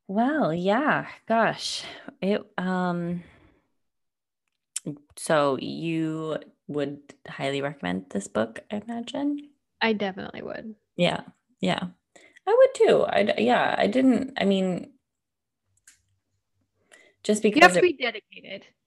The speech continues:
Speaker 2: I think you have to
Speaker 1: Yeah.
Speaker 2: be, you have to be dedicated, but I highly recommend it if you feel dedicated.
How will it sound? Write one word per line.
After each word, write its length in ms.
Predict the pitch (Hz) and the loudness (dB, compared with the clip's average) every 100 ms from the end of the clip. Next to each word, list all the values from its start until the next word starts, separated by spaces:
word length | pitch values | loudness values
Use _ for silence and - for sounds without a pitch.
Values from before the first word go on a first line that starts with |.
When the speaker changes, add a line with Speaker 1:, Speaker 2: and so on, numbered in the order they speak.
| - | -6
Speaker 2:
I 100 | 311 | -4
think 260 | - 349 415 | 2 4 6
you 80 | 403 | 6
have 280 | 359 269 233 | 6 6 2
to 40 | |
Speaker 1:
Yeah. 40 | 226 | -4
Speaker 2:
be, 40 | - _ 269 | -16 _ -20
you 60 | - | 2
have 200 | 302 294 | 4 4
to 80 | 294 | 2
be 120 | 254 | 0
dedicated, 580 | 220 190 180 - 165 - | 2 2 0 -8 -8 -4
but 120 | 202 | 0
I 80 | 196 | 0
highly 540 | 196 - - 214 196 185 | 0 -2 2 4 4 2
recommend 440 | 170 180 180 175 | -2 -6 -10 -10
it 140 | 175 | -12
if 140 | - - | -12 -12
you 80 | 185 | -12
feel 240 | 185 190 | -8 -8
dedicated. 640 | 180 180 - 190 190 165 | -8 -10 -10 -10 -10 -12